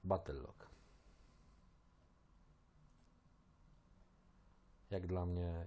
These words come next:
jest ok, ponieważ ogólnie to ciemniejsze tło według mnie mniej męczy oczy.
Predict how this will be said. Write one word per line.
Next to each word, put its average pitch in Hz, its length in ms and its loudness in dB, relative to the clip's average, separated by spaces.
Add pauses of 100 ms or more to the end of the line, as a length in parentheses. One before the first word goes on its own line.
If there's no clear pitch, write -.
jest 85 180 -6
ok, 85 140 -4 (220)
ponieważ - 1200 -6
ogólnie 85 440 2
to 82 360 -2
ciemniejsze 85 440 -2
tło 82 360 -4 (640)
według 82 320 -2
mnie 82 160 0
mniej 85 400 0 (200)
męczy 85 760 -2
oczy. 95 480 0